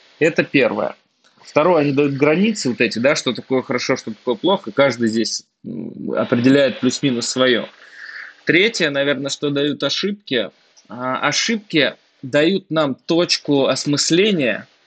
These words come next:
когда ты раздумываешь над тем, что привело к этой ошибке, какие могут быть последствия после ошибки,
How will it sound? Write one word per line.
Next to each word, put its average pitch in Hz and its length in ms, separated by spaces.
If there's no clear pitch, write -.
когда 131 400
ты 160 380
раздумываешь 143 840
над 139 200
тем, 147 240
что - 260
привело 156 520
к 208 80
этой 135 240
ошибке, - 540
какие 160 340
могут 151 320
быть 123 140
последствия 147 680
после 117 420
ошибки, - 480